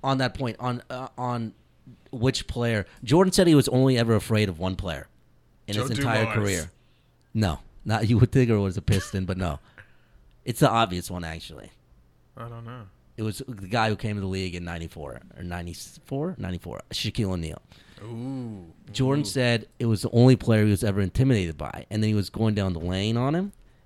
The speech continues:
Speaker 1: and Shaq fouled him, and he held out his hand,
Speaker 2: And
Speaker 1: and
Speaker 2: it
Speaker 1: he
Speaker 2: hurt.
Speaker 1: and it probably did.
Speaker 2: <laughs>
Speaker 1: And Shaq held his hand and said something like, "Sorry, sir," or something like that. And Jordan goes, "That's when I knew I had him."
Speaker 2: <laughs>
Speaker 1: And he
Speaker 2: Oh,
Speaker 1: goes, "I was
Speaker 2: man.
Speaker 1: never worried about Shaq after that."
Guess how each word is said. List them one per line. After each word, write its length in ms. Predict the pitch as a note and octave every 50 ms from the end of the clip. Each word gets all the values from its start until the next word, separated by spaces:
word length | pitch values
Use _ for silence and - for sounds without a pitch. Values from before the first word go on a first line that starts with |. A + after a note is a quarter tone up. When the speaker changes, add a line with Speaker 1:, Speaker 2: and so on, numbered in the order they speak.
| _ _ - -
Speaker 1:
and 380 | A2+ A2 A2 G#2+ G#2 G#2 G2+ -
Shaq 340 | - - A#2+ G#2+ F#2+ -
fouled 360 | - C3+ C#3 D3 D3+ C3+ G2 D2+
him, 120 | C2+ - - - - - - _ _ _ _ -
and 140 | - G#2+
he 60 | A2+ G#2+
held 180 | A2+ A2+ A2 G#2+
out 100 | G#2 G2+
his 140 | F#2 -
hand, 300 | - A#2 B2+ B2+ A#2 G#2 D#3
Speaker 2:
And 80 | D3+
Speaker 1:
and 80 | D#3 D3
Speaker 2:
it 20 | C#3
Speaker 1:
he 40 | A#2+
Speaker 2:
hurt. 280 | E3+ G3 F#3+ E3+ - - _ _ -
Speaker 1:
and 220 | - A#2 A#2 A#2+ - - -
it 200 | - C3 - - -
probably 480 | - - C3 D#3+ F#3+ F3 F3+ F3 E3+ D#3 -
did. 320 | A#3+ C4+ B3+ D3+ G#2 - -
Speaker 2:
<laughs> 40 | G3 G3 - - F#3+ G3 - - -
Speaker 1:
And 140 | - C3 A#2+
Shaq 240 | - - D#3+ - -
held 160 | - C#3 C3
his 140 | B2+ A2 -
hand 140 | C#3 B2+ B2
and 60 | A2
said 140 | - - G#2
something 240 | - B2+ A2+ G#2 G#2
like, 120 | G#2 G2
"Sorry, 360 | - - - A2+ G#2+ G#2+ G2+ F2+
sir," 360 | - - G#2+ F#2+ F#2 F#2 F#2
or 80 | - G2+
something 380 | - - A2+ G2 - - G2
like 160 | F#2+ F2 E2 -
that. 300 | - F#2 E2 D#2+ - _
And 140 | - G2+ G2+
Jordan 260 | F#2 - G#2 G2+ G2 F#2
goes, 300 | F2 F2 F2 E2 - - _ _ - - - - _ - _ _ _
"That's 220 | - G2 F2+ - -
when 140 | G#2 F#2+ E2+
I 80 | D#2+
knew 160 | D#2+ D#2+ D#2+ D2+
I 80 | D2
had 260 | D2+ D#2+ D#2+ D#2 D2+ -
him." 140 | - - - - - - -
Speaker 2:
<laughs> 260 | G3 - F3+ - B2+
Speaker 1:
And 160 | G3+ G#3 F#3+ - - F#3+ G3 F3+ D3+ - A#2+ B2+ A2+ G#2+
he 20 |
Speaker 2:
Oh, 0 |
Speaker 1:
goes, 160 | G#2 G#2 F#2+ G#2
"I 80 | F#2+
was 140 | F#2+ F#2 G2
Speaker 2:
man. 100 | A2 G#2+
Speaker 1:
never 160 | G#2 G2 F2
worried 240 | F2 E2 F2+ E2+ E2
about 140 | D#2 D2+ D2+
Shaq 320 | - - - D2+ D#2+ -
after 180 | - - - - -
that." 240 | - - - -